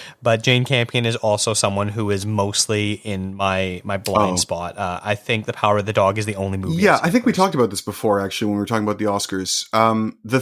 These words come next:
Speaker 2: the nice thing is, is that
Speaker 1: Yes.
Speaker 2: her filmography is not exceptionally long, so catching up with her won't take you too
Speaker 1: Mm-hmm.
Speaker 2: long. Um, I like all her stuff. I don't particularly like her Meg Ryan movie. Um,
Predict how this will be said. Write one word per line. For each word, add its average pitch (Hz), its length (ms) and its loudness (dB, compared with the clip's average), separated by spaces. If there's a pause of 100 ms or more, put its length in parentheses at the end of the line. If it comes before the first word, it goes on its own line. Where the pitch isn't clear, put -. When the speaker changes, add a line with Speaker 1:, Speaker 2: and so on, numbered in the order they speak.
Speaker 2:
the 117 220 4
nice 139 260 6
thing 160 160 6
is, 139 220 6
is 110 100 0
that 110 140 2
Speaker 1:
Yes. 117 60 -6
Speaker 2:
her 113 40 -2 (160)
filmography 139 560 0
is 135 140 0
not 117 240 2
exceptionally 92 800 0
long, 87 420 -4
so - 140 0
catching 113 400 0
up 92 100 -2
with - 140 -6
her 135 120 0
won't 101 300 0
take 92 240 -4
you 117 80 -2
too 117 160 -2
Speaker 1:
Mm-hmm. 131 80 2
Speaker 2:
long. 147 400 0
Um, 95 460 0 (520)
I 143 80 4
like 156 200 4
all 104 100 6
her 120 140 4
stuff. 131 240 2
I - 20 6
don't 143 160 4
particularly 104 440 2
like 90 200 0
her 98 120 0
Meg 90 200 0
Ryan 92 320 0
movie. 113 460 2
Um, 87 480 -6